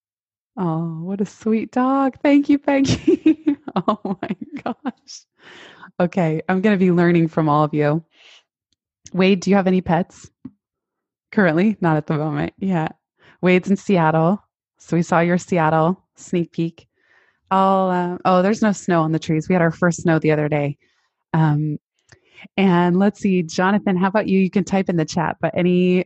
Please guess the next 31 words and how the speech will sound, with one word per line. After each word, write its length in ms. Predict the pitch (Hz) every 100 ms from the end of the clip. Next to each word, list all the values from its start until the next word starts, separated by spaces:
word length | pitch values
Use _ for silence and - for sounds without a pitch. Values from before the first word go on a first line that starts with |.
| -
any 160 | 185 190
takeaway 380 | 190 214 202 202
or 120 | 196
next 260 | 190 196 -
step 240 | 196 214
that 80 | 233
you 100 | 190
wanna 180 | 185 180
share? 340 | - 185 190 262 - _ _ _ _ _ _ _ _ _ _ _ _ _ _ _ _ _ _ _ _ _ _ _ _ _ _ _ _ _ _ _ _ _ _ _ _
I'm 100 | 180 170
so 300 | - 180 170
happy 400 | 170 160 - 165
to 160 | 156
spend 260 | 151 - 160
this 120 | 160
time. 240 | 180 165
And 80 | 160
also, 260 | 180 269 277
does 220 | 208 190
anyone 320 | 190 240 254
else, 200 | 185 196
I 80 | 180
know 200 | 175 175
we're 320 | 175 170 170 - - _ _ _ - 175
going 380 | 180 190 180 - -
a 80 |
little 320 | 165 160 208 220
long, 300 | 233 269 226
but 300 | 170 160 _ -
is 140 | 185
there 160 | 185 196